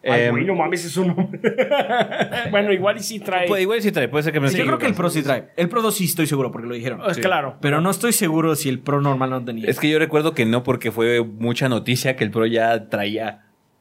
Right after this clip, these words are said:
Speaker 3: Ah, bueno.
Speaker 1: Así de,
Speaker 2: Entonces
Speaker 1: "Güey, no mames, ¿cómo? ¿Cómo? ¿Por qué
Speaker 3: <laughs> No,
Speaker 1: haces
Speaker 3: esa es una
Speaker 1: eso?".
Speaker 3: situación rara. En realidad ya todos
Speaker 1: Sí.
Speaker 3: los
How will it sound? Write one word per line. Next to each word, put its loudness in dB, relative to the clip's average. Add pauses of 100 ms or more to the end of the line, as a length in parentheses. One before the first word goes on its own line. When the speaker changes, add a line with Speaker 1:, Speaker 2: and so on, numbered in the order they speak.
(140)
Speaker 3:
Ah, -8
bueno. -6
Speaker 1:
Así -4
de, 0
Speaker 2:
Entonces 0
Speaker 1:
"Güey, 0
no 0
mames, 0
¿cómo? 0 (180)
¿Cómo? 0
¿Por -2
qué -4
Speaker 3:
<laughs> -
No, 0
Speaker 1:
haces -4 (140)
Speaker 3:
esa 0
es 2
una 0
Speaker 1:
eso?". 0
Speaker 3:
situación 0
rara. 2
En -2
realidad 0
ya 0
todos 2
Speaker 1:
Sí. -4
Speaker 3:
los -2